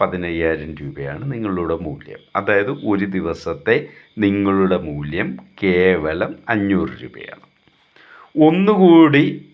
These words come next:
വ്യക്തമായി പറഞ്ഞാൽ ഒരു ദിവസം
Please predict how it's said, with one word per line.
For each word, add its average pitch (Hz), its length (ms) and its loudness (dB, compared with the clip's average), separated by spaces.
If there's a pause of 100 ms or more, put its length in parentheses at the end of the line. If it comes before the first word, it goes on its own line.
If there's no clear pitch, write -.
(120)
വ്യക്തമായി 123 840 2
പറഞ്ഞാൽ 73 520 -2
ഒരു 127 260 4
ദിവസം 104 680 0